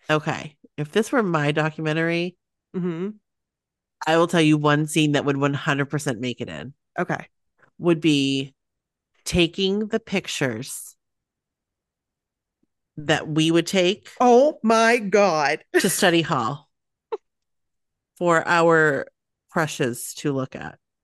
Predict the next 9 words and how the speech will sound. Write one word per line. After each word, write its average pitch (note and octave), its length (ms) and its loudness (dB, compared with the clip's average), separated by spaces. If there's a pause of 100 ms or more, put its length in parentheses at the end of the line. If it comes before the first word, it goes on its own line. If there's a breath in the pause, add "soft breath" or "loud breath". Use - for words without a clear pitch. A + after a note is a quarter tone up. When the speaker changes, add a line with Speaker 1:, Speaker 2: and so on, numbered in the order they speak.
(260)
Speaker 2:
Uh-huh. G3 340 -8 (1500)
Speaker 1:
That F3 180 2
would G3+ 140 -2
absolutely D3+ 480 0
be B2+ 120 -4
one. - 300 -12 (200)
Speaker 2:
That's - 180 -4
so C#4 140 0
embarrassing. - 800 -2